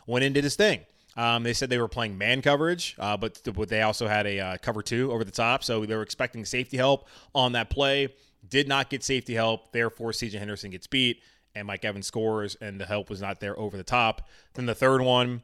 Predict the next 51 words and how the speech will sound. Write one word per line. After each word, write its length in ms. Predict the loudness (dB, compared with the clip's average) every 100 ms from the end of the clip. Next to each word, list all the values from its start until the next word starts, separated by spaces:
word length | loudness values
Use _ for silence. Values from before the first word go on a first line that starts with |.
| -14 _ -6
uh, 100 | -4
Steve 220 | -4 -2
Wilks 160 | -2
said 80 | -2
was 160 | -2 -4
an 80 | -6
all-out 480 | -2 0 0 -2
blitz. 480 | 4 6 6 4 -4 -6 -20 _
The, 200 | -2 0
uh, 140 | 0
Buccaneers 600 | 2 0 2 0 0 -2
were 200 | 0 0
in 260 | 0 -4 -2
max 300 | 0 0 -2
protect. 560 | -6 2 2 2 -4 -16 -16 _
Wilks 360 | 0 2 2 -2
blames 400 | -6 -2 -2 -4
himself, 400 | -6 2 2 2
saying 120 | -2
they 80 | -4
should 140 | -6
have 80 | -8
checked 300 | -2 -2 0
out 160 | 0 2
of 80 | 2
it 180 | 0 -2
and 140 | -6
gone 220 | -4 -4
to 80 | -6
a 60 | -6
cover 280 | -6 -6
two 320 | -6 -2 -2 -2
instead, 680 | -6 -2 2 4 4 2 -4 -18 _ _
and 300 | -8 -6 -6
they 80 | -8
did 140 | -10
not 180 | -12 -4
do 160 | 4 6
that, 280 | 6 4 0
which 160 | -4
led 180 | 0 -2
to 100 | -2
that 240 | -4 -4 -2
third 420 | 0 0 -2 -4 _ _ _
and 160 | -14
final 360 | -4 -2 0 -2
touchdown 420 | -4 -6 -4 -8
for 120 | -8
Mike 200 | -10 -10 -2
Evans, 380 | 0 0 -2 -4
which 240 | -8 -8